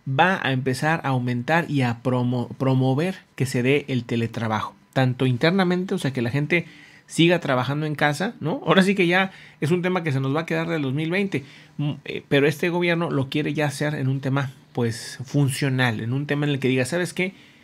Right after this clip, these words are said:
Tu funcionario, ¿no? que hace estas tareas, ¿no? técnicas,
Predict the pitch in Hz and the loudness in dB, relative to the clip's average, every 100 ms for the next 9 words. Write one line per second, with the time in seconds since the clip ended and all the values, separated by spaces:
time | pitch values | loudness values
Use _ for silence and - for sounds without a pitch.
0 | - _ _ 175 185 185 156 156 156 156 | -20 _ _ 6 6 4 0 0 0 0
1 | 185 240 - _ _ _ - 202 214 151 | 0 -4 -12 _ _ _ -6 -4 -2 -2
2 | 160 165 151 165 135 131 156 202 - - | 0 -2 -2 -2 0 0 -2 -4 -10 -20
3 | - 98 92 - 143 160 - 190 240 | -14 -8 -6 0 2 0 -2 -6 -8